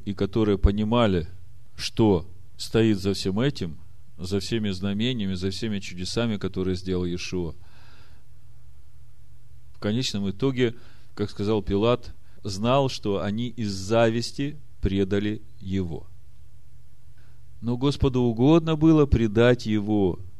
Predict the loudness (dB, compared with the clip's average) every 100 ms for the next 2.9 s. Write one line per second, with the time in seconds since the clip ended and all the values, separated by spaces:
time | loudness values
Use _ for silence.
0 | -8 -4 0 4 4 4 -2 -2 -8 -10
1 | -10 -10 -10 -10 -10 -8 -4 0 0 0
2 | 0 0 2 0 0 0 2 2 -2